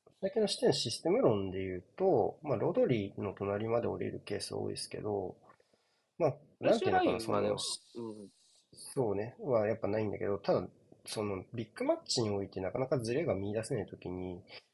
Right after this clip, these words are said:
Speaker 1: ベルナルドがそういう、おそらく、その試合前に考えているような、えっと、タスクの外側で、この様子を見ながら探るっていう形は、そのシティ、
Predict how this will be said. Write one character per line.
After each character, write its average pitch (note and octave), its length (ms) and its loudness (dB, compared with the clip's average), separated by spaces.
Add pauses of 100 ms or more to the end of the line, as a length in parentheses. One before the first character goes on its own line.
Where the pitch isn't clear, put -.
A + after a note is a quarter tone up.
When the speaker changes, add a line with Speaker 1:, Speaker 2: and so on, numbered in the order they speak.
Speaker 1:
ベ A#2+ 80 -2
ル C#3+ 80 2
ナ G#3+ 120 6
ル C#3 80 6
ド G#2 80 2
が G2+ 100 0
そ G#2+ 220 -4
う G#2+ 60 0
い G#2 380 -2
う、 - 160 -6
お G#2+ 80 -6
そ - 120 -4
ら C#3+ 120 6
く、 C#3+ 500 2 (120)
そ - 120 -12
の G2 80 -8
試 - 220 -2
合 G#2+ 100 0
前 A2+ 160 2
に F2+ 80 -4
考 A2+ 360 0
え A2 80 0
て F#2 120 -6
い F#2+ 100 -4
る F#2+ 140 -6
よ G2 200 -2
う F#2+ 40 -4
な、 G2+ 340 0 (640)
え F#2 220 -6
っ - 180 -20
と、 F2 560 -6 (2000)
タ - 120 -8
ス - 200 -4
ク A2 160 -4
の G2 120 -2
外 A2 300 0
側 G#2+ 360 6
で、 A2+ 500 2
こ F2+ 100 -6
の F#2+ 80 -4
様 G2 200 -4
子 - 180 -6
を G#2+ 80 -2
見 G#2+ 140 -2
な G#2+ 140 2
が E2+ 140 -2
ら E2+ 100 -4
探 F#2+ 320 -10
る F#2+ 140 -8 (180)
っ - 20 -20
て F#2+ 100 -8
い G2 120 -6
う G2 60 -10
形 - 400 -6
は、 E3+ 200 6
そ - 120 -8
の F#2+ 100 -6
シ - 200 0
テ A3 80 4
ィ、 G#2+ 180 2